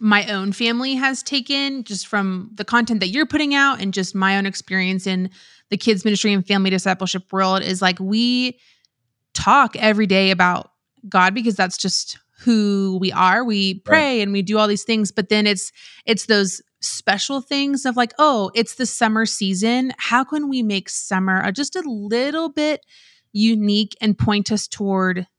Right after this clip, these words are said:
Speaker 1: something specific?" So, like, for example, this summer, I had my oldest, we really worked really hard to memorize the books of the Bible, and we did songs and we, like, had fun like that. And then,
Speaker 2: Mm.
Speaker 1: so looking forward to, like, Advent, it's like, "Oh no, we get out our Advent blocks and we do these fun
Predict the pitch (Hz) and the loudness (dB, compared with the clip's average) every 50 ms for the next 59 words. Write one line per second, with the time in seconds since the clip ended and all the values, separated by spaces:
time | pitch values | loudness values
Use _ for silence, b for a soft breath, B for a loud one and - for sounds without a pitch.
0 | _ - - - 208 190 185 190 190 185 180 - - 185 - 190 185 - - - | _ -12 -6 -4 -2 -2 -2 -2 -4 -4 -4 -6 -8 -10 -10 -10 -10 -10 -12 -10
1 | - - - 208 202 202 196 185 180 _ _ _ - 233 226 226 233 240 233 - | -8 -4 -2 -2 0 0 0 0 -2 _ _ _ -2 0 2 2 2 2 2 2
2 | 196 196 190 190 180 202 269 262 - - 208 190 185 185 180 180 185 208 220 b | 2 0 0 0 0 0 0 0 0 -2 -2 -2 0 0 -2 -2 -2 -4 -6 b
3 | b b b b b b b b 202 214 233 220 247 240 214 226 214 208 - 202 | b b b b b b b b 2 4 4 4 4 4 4 4 2 2 2 2
4 | 214 233 214 185 185 180 180 202 226 - - - - - _ - 190 208 208 214 | 2 2 2 2 0 0 0 0 0 -2 -4 -8 -10 -12 _ -2 0 2 2 2
5 | 214 202 185 180 180 220 240 262 262 262 247 214 214 202 - - 208 196 196 196 | 2 2 2 2 4 4 4 4 4 2 2 2 2 0 0 0 0 0 2 2
6 | 196 196 190 - 190 185 180 180 175 180 175 175 - 185 175 175 - - - - | 2 2 2 0 -2 -2 -2 0 0 -2 -2 -2 -6 -8 -10 -10 -10 -10 -12 -12
7 | 220 208 - - - 214 - - - 202 196 196 190 185 185 180 175 180 - - | -10 -8 -8 -8 -8 -8 -10 -8 -4 -4 -2 -2 -4 -4 -6 -8 -10 -10 -6 0
8 | 311 320 320 302 294 277 262 233 202 196 190 185 185 185 180 185 180 180 180 180 | 2 2 4 4 2 2 0 0 -2 -2 -2 -2 -2 -4 -4 -4 -4 -6 -6 -4
9 | - 202 190 180 - - 269 269 269 269 269 254 - 320 302 285 254 - - 208 | -2 -2 -4 -2 -2 -2 -2 0 0 -2 -4 -2 0 2 2 4 2 2 0 0
10 | 202 202 208 208 208 202 - b b b b 117 120 120 120 - - 233 226 196 | 0 2 2 2 0 -2 -4 b b b b -2 -2 -2 -2 -2 0 0 0 0
11 | 185 196 196 196 240 233 - 247 233 - - 240 226 226 220 208 - - 233 220 | -2 -4 0 0 0 2 2 0 0 0 0 2 2 2 2 2 0 0 0 2
12 | 214 208 196 - _ - - 262 277 285 277 214 190 196 190 190 - 196 190 220 | 2 0 0 -4 _ 0 2 4 4 4 2 0 0 0 0 0 0 -2 -4 -6
13 | 208 208 240 233 254 240 226 262 269 226 240 269 277 302 311 302 277 233 190 - | -4 -2 0 0 0 0 0 -2 -2 -2 -2 -2 0 0 0 0 0 0 0 0
14 | 180 185 175 180 180 - - 180 175 175 185 185 - - - 220 214 214 226 233 | 0 0 -2 -4 -8 -8 -8 -8 -8 -8 -10 -10 -12 -8 -4 -2 -2 0 0 -2
15 | 202 190 240 254 269 262 262 233 220 - - 220 202 190 190 | -2 -2 -2 -2 -2 -2 -2 -2 -4 -4 -2 -2 -2 -2 -2